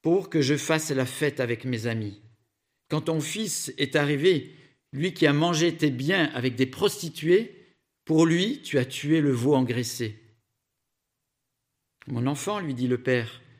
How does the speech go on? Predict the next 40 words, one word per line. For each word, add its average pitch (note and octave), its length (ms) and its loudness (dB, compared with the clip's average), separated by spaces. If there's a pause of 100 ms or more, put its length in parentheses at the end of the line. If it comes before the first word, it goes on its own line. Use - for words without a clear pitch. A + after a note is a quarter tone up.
(220)
tu D#3 140 -4
es D#3 40 -2
toujours C#4+ 540 0
avec A#2 260 -4
moi, A2+ 320 -6 (380)
et D#3 140 2
tout C#4 160 0
ce - 140 -2
que E3 180 0
j'ai C#3 260 2
est C3 220 2
à B2 80 -4
toi. A2 340 -8 (680)
Mais B2+ 120 -6
il G#2 80 -6
fallait G#2+ 320 0
bien C3 440 -4
faire F3+ 340 -4
la A#2+ 120 -2
fête A3 420 -2
pour, B2+ 200 -6
euh, B2+ 100 -2 (400)
et C#3+ 140 2
nous D#3+ 120 2
réjouir, E3 640 0 (640)
parce - 220 -10
que A#2+ 80 -4
ton C3 240 -4
frère E3 440 -4
que - 80 -6
voici B2 760 -6 (680)
était G2+ 300 -4
mort, D#3+ 560 -4 (160)
et A#2+ 80 -2
il G#2+ 160 -2
est G2+ 80 0
revenu C3 500 0
à A2+ 80 -2
la G#2 140 -2
vie F#2+ 340 -10